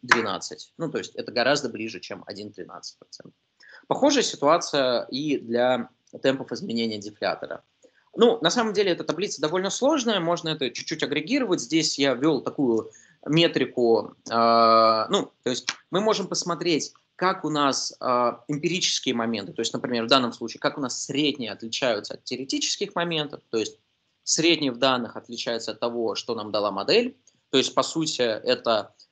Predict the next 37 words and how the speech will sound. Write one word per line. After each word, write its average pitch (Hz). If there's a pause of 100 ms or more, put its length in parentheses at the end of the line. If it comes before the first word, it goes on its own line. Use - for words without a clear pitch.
(140)
э, 120
разница 131
между 120
этой 220
строчкой 156 (100)
и 160 (160)
первой 185
строчкой 135
и -
второй 98
строчкой. -
То -
есть 92
мы 135
берем 120
разницу 113
между 120
двумя 170
строчками, 220 (280)
возводим 135
в -
квадрат, 226
суммируем, 160
ну, 196
то -
есть -
получаем 120
такое 110
с-, -
среднеквадратичное 127
отклонение, 104 (680)
а, 113
теоретических 120
моментов 120
от -
эмпирических. - (520)
И 214